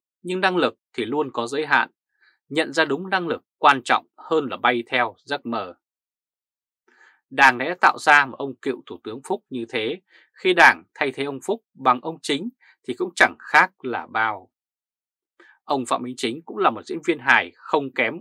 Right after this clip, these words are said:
ông Nguyễn Xuân Phúc trước đây. Có điều, ông Phạm Minh Chính không diễn hài nhiều như ông Phúc, nhưng ông lại có một show diễn ấn tượng hơn ông Nguyễn Xuân Phúc rất nhiều. Đó là show diễn nào?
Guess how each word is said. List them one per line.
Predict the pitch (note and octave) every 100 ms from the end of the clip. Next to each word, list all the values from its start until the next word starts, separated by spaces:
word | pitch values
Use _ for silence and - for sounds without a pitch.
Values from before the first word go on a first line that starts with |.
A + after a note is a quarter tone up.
| -
ông | B2 A#2
Nguyễn | C3+
Xuân | C3
Phúc | - E3+ _
trước | - E3+
đây. | C#3 A#2 G2+ G2+ _ _ - - _ -
Có | G3
điều, | G3 D3+ G2+ -
ông | - D#3+
Phạm | - D#3
Minh | D3
Chính | C3+ F#3+
không | - - D3+
diễn | D3+ E3+
hài | D#3 A#2 F#2+ _ _ -
nhiều | A#2+ C3 C3 C3
như | F3
ông | F3
Phúc, | A3 B3+ _ _ _
nhưng | D#3 D#3 D#3 D3 -
ông | D3 C3+
lại | -
có | -
một | E3+ A2
show | - - C3+
diễn | A#2+ D#3 F#3 _ _
ấn | B2 D#3+
tượng | G3 D#3+ - _ _
hơn | - D3 C3+ A#2
ông | B2+ A2
Nguyễn | A#2
Xuân | B2+ A2+
Phúc | - E3+ _ _ _
rất | A2+ B2+ -
nhiều. | A#2 G#2 D#2 - _ _ _ _ _ _ _ - - _ _
Đó | C#3 C3+ F#3+ -
là | C3+
show | G3+ F#3
diễn | G3+ G#3
nào? | E3+ C#3+ C3+